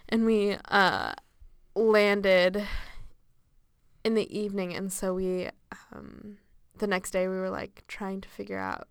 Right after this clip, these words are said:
that night we were trying to figure out what to do, and we had decided to go to this national park,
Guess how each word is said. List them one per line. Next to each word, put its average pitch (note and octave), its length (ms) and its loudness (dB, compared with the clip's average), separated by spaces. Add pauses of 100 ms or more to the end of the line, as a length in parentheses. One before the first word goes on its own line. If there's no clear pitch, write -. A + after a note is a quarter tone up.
that A3+ 180 6
night G3 160 2
we F#3 100 2
were G3 100 0
trying G3 220 -4
to G3+ 60 -8
figure F#3 200 -6
out - 80 -6
what F#3 100 -8
to G3 80 -14
do, F3 180 -6
and F#3+ 220 -8
we F#3 60 -4
had F3+ 100 -4
decided F3+ 440 -6
to G#3 60 -8
go F#3 140 -4
to F3+ 100 -10
this - 240 -12
national F3+ 360 -8
park, - 500 -8